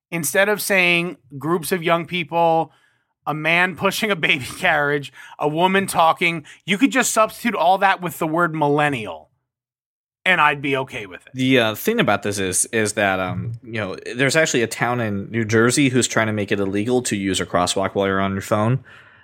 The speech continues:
Speaker 2: Uh, so, I mean, like, uh, America's doing something, but we're not letting our pedestrians just be stupid idiots. We're actually trying to tell them, "Hey, enjoy this ticket for being a jackass."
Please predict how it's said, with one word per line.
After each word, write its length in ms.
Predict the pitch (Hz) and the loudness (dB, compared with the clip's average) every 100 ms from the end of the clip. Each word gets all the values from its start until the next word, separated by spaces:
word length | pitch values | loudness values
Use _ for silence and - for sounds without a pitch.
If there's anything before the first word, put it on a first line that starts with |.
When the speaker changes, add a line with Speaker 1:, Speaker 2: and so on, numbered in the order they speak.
| _ | _
Speaker 2:
Uh, 160 | 90 90 | -4 -2
so, 160 | - 101 | 0 0
I 80 | |
mean, 180 | 110 107 | 0 0
like, 240 | 101 98 98 | -2 0 -2
uh, 140 | 98 | -2
America's 500 | 98 95 131 202 220 | -2 -2 -2 0 0
doing 200 | 226 220 | 0 -2
something, 300 | 226 254 262 | -2 -2 -2
but 80 | 170 | -2
we're 160 | 175 349 | 0 0
not 260 | 339 202 | 0 0
letting 400 | 151 147 160 156 | 2 2 4 2
our 220 | - 127 120 | 4 2 2
pedestrians 640 | 120 110 - 110 101 95 | 2 2 2 0 0 -2
just 220 | 101 - | -4 -2
be 300 | 104 90 87 _ | -2 -2 -4 _
stupid 320 | - 113 87 87 | -4 -2 -2 -2
idiots. 360 | 85 73 - | -6 -10 -2
We're 60 | 101 | 0
actually 240 | 98 101 | 0 -2
trying 200 | - 98 | -2 -4
to 100 | 87 | -6
tell 260 | 90 - 98 | -8 -4 -4
them, 140 | 92 | -2
"Hey, 320 | 233 285 170 | 0 2 2
enjoy 320 | 113 113 180 190 | 0 0 2 2
this 160 | 170 | 0
ticket 420 | - - 107 - | -2 -6 -4 -6
for 140 | - 90 | -8 -4
being 260 | 107 120 | -2 0
a 60 | 101 | 0
jackass." 800 | - 87 - - - - - | -2 -6 -4 -6 -6 -8 -10